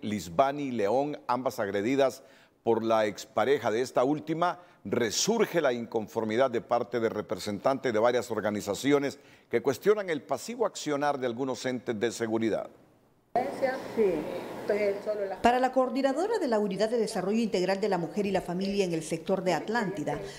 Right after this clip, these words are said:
Speaker 2: la muerte de Amelia León, madre de Lisbani León, se pudo evitar cumpliendo la orden de captura que se libró el veintiuno de enero de este año contra José Luna Valle, el agresor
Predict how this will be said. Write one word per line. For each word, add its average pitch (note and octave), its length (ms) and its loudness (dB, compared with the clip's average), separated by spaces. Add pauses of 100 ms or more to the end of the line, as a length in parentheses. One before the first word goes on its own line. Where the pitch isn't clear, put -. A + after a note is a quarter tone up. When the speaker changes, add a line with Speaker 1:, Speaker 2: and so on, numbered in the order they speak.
Speaker 2:
la B3 140 6
muerte G#4 320 2
de F#4+ 220 0
Amelia A#3+ 420 2
León, F3+ 560 0
madre F#3+ 400 0
de E3+ 100 0
Lisbani F3 500 -2
León, G#3 360 2 (140)
se - 220 4
pudo G4 220 0
evitar D4+ 460 -2
cumpliendo F4 580 0
la D#4 120 0
orden C#4+ 300 0
de G#3+ 120 0
captura F3+ 480 -2
que D#3+ 100 -6
se E3+ 140 -2
libró E3 220 2
el G#3 80 0
veintiuno G3+ 480 0
de F#3 80 0
enero G3 260 2
de F#3 140 2
este F#3 260 0
año G3 380 0
contra A3 340 2
José A3 420 -2
Luna C#4+ 320 2
Valle, F3+ 460 -2 (300)
el F3 160 2
agresor G3 500 0